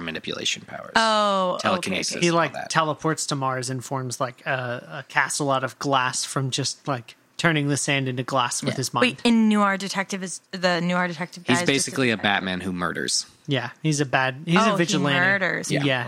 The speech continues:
Speaker 1: he
Speaker 4: Yeah,
Speaker 1: doesn't
Speaker 4: he has grappling hooks, little gadgets
Speaker 3: Oh.
Speaker 4: here and there,
Speaker 2: Mm-hmm.
Speaker 4: but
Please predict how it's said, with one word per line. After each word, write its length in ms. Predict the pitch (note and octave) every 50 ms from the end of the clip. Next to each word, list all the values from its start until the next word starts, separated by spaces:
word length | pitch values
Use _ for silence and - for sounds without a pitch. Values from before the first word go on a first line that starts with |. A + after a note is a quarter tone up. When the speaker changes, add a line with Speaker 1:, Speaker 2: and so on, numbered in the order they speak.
| -
Speaker 1:
he 60 | E2 - - B2+
Speaker 4:
Yeah, 80 | A2+
Speaker 1:
doesn't 140 | G2+ - C3+
Speaker 4:
he 60 | F3+ G3
has 200 | G#3 F#3 F#3 -
grappling 460 | - E3 D#3+ D3 C#3 C#3 C3+ C3 C3+
hooks, 440 | C#3 B2 A2+ - - - - - -
little 260 | C3 C3 C3+ C3+ B2+
gadgets 480 | B2 B2+ A#2+ A#2 A#2+ A#2 - - - F#3+
Speaker 3:
Oh. 40 | -
Speaker 4:
here 120 | B2+ B2
and 160 | A#2+ A#2+ A#2 A#2
there, 280 | A#2 A#2 A#2 A2+ A2+
Speaker 2:
Mm-hmm. 80 | A2+ -
Speaker 4:
but 220 | B2 A2+ A2 -